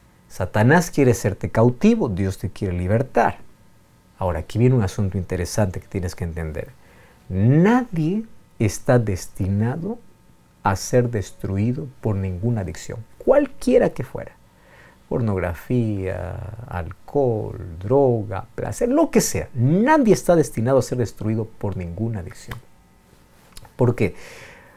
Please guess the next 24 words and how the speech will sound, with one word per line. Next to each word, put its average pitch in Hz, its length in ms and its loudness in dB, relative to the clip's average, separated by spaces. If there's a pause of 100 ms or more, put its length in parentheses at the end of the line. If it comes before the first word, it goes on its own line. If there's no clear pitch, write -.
(120)
Porque 101 460 -4
Dios 123 340 2
nos 95 180 -8
ofrece 95 600 -6 (400)
libertad. - 680 -10 (880)
Y 139 60 -2
es 165 140 0
interesante, 131 800 0 (120)
cuando 107 280 0
vamos 143 260 4
a 110 60 0
Juan 139 260 -2
capítulo 117 500 -4 (300)
quince, 123 680 -2 (140)
versículo 117 540 0
cuatro 120 440 2
y 104 40 -4
versículo 101 420 -6
cinco, 110 400 -4
Jesús - 340 -10
dice, 101 320 -6 (680)
"Permanezcan 110 1120 2
en 90 240 -6
mí 87 180 -10